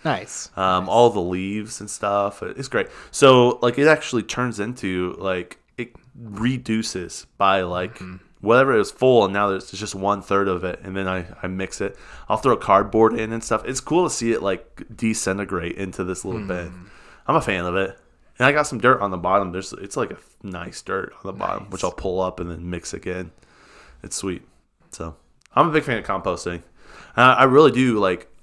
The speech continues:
Speaker 2: when I'm eating, and, like, I'll eat fruits and vegetables, coffee grounds, and I'll be putting them in a bucket and just take it out to compost. I thought it was so lame until I, like, really got into it and got a girlfriend who was into it. So
Speaker 1: Oh, yeah.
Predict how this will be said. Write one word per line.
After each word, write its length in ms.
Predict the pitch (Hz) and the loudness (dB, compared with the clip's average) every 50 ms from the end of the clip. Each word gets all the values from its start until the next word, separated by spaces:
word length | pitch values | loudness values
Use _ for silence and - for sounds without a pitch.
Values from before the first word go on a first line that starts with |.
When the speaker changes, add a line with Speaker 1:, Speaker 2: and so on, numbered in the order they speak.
| - - - - | -20 -20 -18 -6
Speaker 2:
when 180 | 101 101 113 113 | -2 0 0 2
I'm 120 | 113 110 | 0 -2
eating, 340 | 104 - 98 104 104 107 110 - | -4 -6 -6 -6 -6 -6 -6 -6
and, 200 | 110 110 107 - - - - - - | -8 -8 -8 -10 -14 -16 -20 -14 -8
like, 240 | 107 101 95 - - | -8 -8 -6 -4 -2
I'll 240 | - 110 110 107 - - | 0 0 0 -2 -4 -8
eat 240 | 110 110 107 110 | -8 -8 -8 -8
fruits 260 | - - 107 107 - 113 | -6 -6 -6 -6 -6 -6
and 100 | 104 90 | -4 -2
vegetables, 800 | 92 92 90 - - 107 101 95 101 101 101 101 101 98 95 - | -2 -2 -2 -2 -4 -4 -2 0 0 2 2 2 2 0 -2 -2
coffee 300 | - - 95 92 - 98 | 0 0 0 0 -2 -4
grounds, 460 | 101 101 98 98 98 98 95 92 - | -4 -2 0 0 0 -2 -2 -4 -4
and 60 | 107 | -2
I'll 40 | 104 | -2
be 120 | 110 120 113 | -2 -2 -2
putting 240 | - 120 107 101 | -2 -4 -4 -4
them 180 | 104 101 98 98 | -6 -8 -8 -6
in 80 | 95 95 | -6 -8
a 40 | 90 | -6
bucket 480 | - 95 92 - - 95 92 - - - - - - | -4 -4 -4 -4 -4 -6 -6 -6 -8 -12 -12 -10 -8
and 180 | 98 95 90 | -6 -6 -6
just 120 | 85 - - | -8 -6 -6
take 100 | 98 90 | -4 -2
it 100 | 95 92 | 0 0
out 180 | 90 90 90 - | 0 0 -2 -4
to 60 | - | -8
compost. 600 | - - 92 87 82 90 87 87 85 - - - - _ _ _ _ _ _ - - _ - - - - | -10 -10 -8 -6 -4 -2 -4 -4 -6 -10 -16 -20 -20 _ _ _ _ _ _ -20 -20 _ -20 -20 -12 2
I 40 | 120 | 6
thought 80 | 139 147 | 8 8
it 20 | |
was 100 | 131 120 | 8 6
so 180 | - - - 107 | 4 4 4 4
lame 420 | 98 98 95 101 107 107 120 120 - | 4 4 2 2 0 -2 -6 -8 -12
until 260 | 101 - - 107 101 | -6 -2 0 2 4
I, 80 | 101 101 | 4 4
like, 180 | 95 95 92 - | 4 2 0 -4
really 180 | - 95 95 92 | -6 -8 -6 -6
got 200 | 92 92 92 90 | -6 -6 -6 -6
into 220 | 87 - - 90 | -6 -4 -2 -2
it 80 | 90 - | -2 -2
and 80 | 101 87 | -4 -6
got 160 | 85 87 87 | -6 -6 -6
a 20 | 85 | -4
girlfriend 320 | 87 87 85 - 92 92 | -6 -8 -8 -10 -12 -12
who 80 | 92 90 | -10 -10
was 140 | 87 85 | -10 -10
into 300 | 87 82 80 - 90 87 | -12 -12 -10 -10 -10 -8
it. 100 | 87 90 - - - _ - _ _ _ - - | -10 -10 -14 -18 -20 _ -20 _ _ _ -20 -20
So 160 | - - - - _ _ - | -18 -18 -18 -18 _ _ -18
Speaker 1:
Oh, 220 | 127 131 123 104 | -16 -16 -16 -16
yeah. 240 | 104 98 95 95 | -16 -16 -16 -18